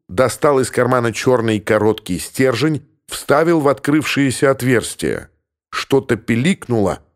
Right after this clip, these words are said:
металлические рейки вздрогнули с тихим звоном. Сергей сразу же схватился за перекрестие, подергал.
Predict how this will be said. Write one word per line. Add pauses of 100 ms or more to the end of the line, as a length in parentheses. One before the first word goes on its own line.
металлические
рейки
вздрогнули
с
тихим
звоном. (360)
Сергей
сразу
же
схватился
за
перекрестие,
подергал.